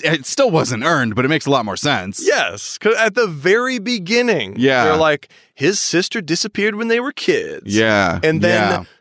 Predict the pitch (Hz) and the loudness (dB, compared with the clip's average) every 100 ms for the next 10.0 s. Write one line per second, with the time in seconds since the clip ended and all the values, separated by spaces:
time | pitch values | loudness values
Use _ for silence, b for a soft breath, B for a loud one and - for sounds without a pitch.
0 | _ - - 285 302 - 254 262 220 160 | _ -8 0 2 2 0 0 2 2 2
1 | 190 180 175 156 156 165 160 156 - - | 2 2 0 -2 -2 0 2 0 -2 -6
2 | - - _ 131 139 131 113 139 220 240 | -8 -16 _ 0 0 0 -2 2 2 2
3 | 226 190 160 151 151 123 120 B B B | 0 2 2 2 2 2 0 B B B
4 | B - 131 131 92 90 90 87 98 107 | B -4 -2 0 0 -2 -4 -4 -4 -4
5 | 101 120 - 143 135 151 147 214 202 - | -2 -2 -2 -4 -2 -2 0 0 -2 -2
6 | 87 65 - _ _ _ 120 120 - - | -6 -6 -14 _ _ _ -2 0 0 -4
7 | - _ _ _ - 151 170 175 160 175 | -6 _ _ _ -2 0 2 0 0 0
8 | 156 135 123 160 170 120 123 127 117 120 | 0 0 0 0 0 2 4 2 2 2
9 | 113 90 101 123 127 131 147 - 160 | 0 2 2 4 4 2 0 0 0